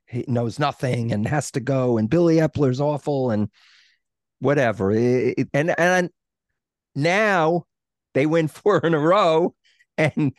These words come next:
everyone's like, "Well, let's see, the wild card is six and a half out, and maybe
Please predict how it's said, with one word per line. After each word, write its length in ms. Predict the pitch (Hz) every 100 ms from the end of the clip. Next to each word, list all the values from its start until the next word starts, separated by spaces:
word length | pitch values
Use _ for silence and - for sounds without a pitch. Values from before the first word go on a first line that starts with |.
| _
everyone's 300 | 175 180 165
like, 160 | 160 - _
"Well, 280 | 175 208 214 _ _
let's 180 | 190 -
see, 220 | 165 - _ _
the 80 | 143
wild 440 | 135 160 240 170
card 280 | - 117 123
is 120 | 113
six 240 | - 170 -
and 100 | 143
a 20 |
half 240 | 131 110
out, 360 | 120 101 90 104 - - -
and 240 | 127 131
maybe 640 | 147 220 196 123 110 139